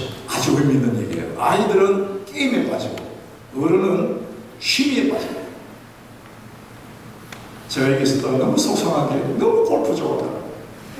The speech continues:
지금도 그러시고, 내가 화가 나 골프 많이 친다 그랬어. 어른들은, 아이들은 게임에 빠져. 이놈 취미도 공부하라고 그러지만은 자기는 취미에 빠져. 그렇게 재밌는 거예요.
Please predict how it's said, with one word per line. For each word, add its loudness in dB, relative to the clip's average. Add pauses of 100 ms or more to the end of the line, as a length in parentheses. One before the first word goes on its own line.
(960)
지금도 0
그러시고, 0 (560)
내가 2
화가 4
나 2
골프 0
많이 -2
친다 -6
그랬어. -8 (1700)
어른들은, 4 (140)
아이들은 4
게임에 4
빠져. 0
이놈 2
취미도 0
공부하라고 4
그러지만은 -2
자기는 2 (380)
취미에 2
빠져. -4 (1300)
그렇게 0
재밌는 2
거예요. -8